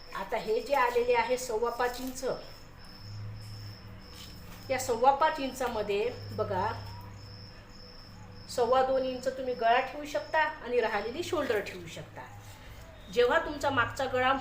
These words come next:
जास्त मोठा मोठा होत जातो, तेव्हा तुमचा गळा हा रुंदीला कमी ठेवावा लागतो. कारण की हा जर गळा तुमचा रुंदीला जास्त असला, आता समजा हा गळा इतका असला, इतका, तर तुम्ही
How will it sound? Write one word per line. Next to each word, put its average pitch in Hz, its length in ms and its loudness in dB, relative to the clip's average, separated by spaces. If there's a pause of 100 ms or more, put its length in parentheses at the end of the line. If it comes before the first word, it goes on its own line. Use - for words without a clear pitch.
(460)
जास्त 254 260 4
मोठा 254 340 2
मोठा 247 280 2
होत 240 200 0
जातो, 214 540 0 (340)
तेव्हा 247 240 6
तुमचा 262 400 -2
गळा 226 320 2
हा 247 240 4 (180)
रुंदीला 247 520 4 (180)
कमी 269 200 4
ठेवावा 208 360 0
लागतो. 165 400 -8 (380)
कारण 247 200 2
की 262 180 0
हा 214 300 4
जर 311 220 -2
गळा 233 300 4 (140)
तुमचा 240 380 -4 (300)
रुंदीला 220 560 -2
जास्त 254 320 2
असला, 226 520 2 (440)
आता 254 140 -4
समजा 277 340 6
हा 240 200 4
गळा 247 200 4
इतका 240 400 0
असला, - 300 -2 (420)
इतका, - 280 -10 (680)
तर 269 160 6
तुम्ही 277 400 -2